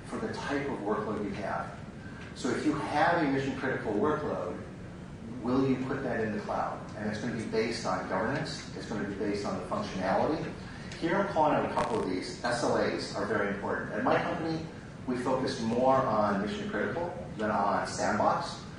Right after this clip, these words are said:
So when people ask me, "How do you compare with," and I won't name names, but, you know, whatever vendor you wanna pick, I have to say, "Well, we can compare as a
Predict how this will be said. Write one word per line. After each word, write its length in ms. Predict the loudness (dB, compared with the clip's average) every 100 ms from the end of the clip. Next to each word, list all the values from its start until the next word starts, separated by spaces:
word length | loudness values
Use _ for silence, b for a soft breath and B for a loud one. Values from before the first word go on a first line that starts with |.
| B -8
So 220 | -2 0
when 140 | 0 0
people 280 | 0 2 2
ask 340 | 4 2 -2
me, 60 | -4
"How 220 | -2 0
do 100 | 0
you 60 | -2
compare 680 | -4 -8 -2 2 4 4
with," 200 | 2 0 -4 -8 -10 -6
and 80 | -2
I 100 | 2
won't 160 | 2
name 200 | 0 0
names, 280 | 0 0 0
but, 160 | -2 0
you 60 |
know, 120 | 2 2 2
whatever 380 | 4 6 6 6
vendor 280 | 4 4 4
you 80 | 4
wanna 300 | 4 4 4
pick, 300 | 2 2 0 -6 B B B
I 60 | 0
have 260 | 2 2
to 60 | 0
say, 240 | 0 2
"Well, 360 | 4 4 4 0 -6 -10 -12 -12 -12 -6
we 220 | 0 0
can 140 | 0 -4
compare 540 | -6 -4 0 2 2
as 120 | 0
a 100 | 0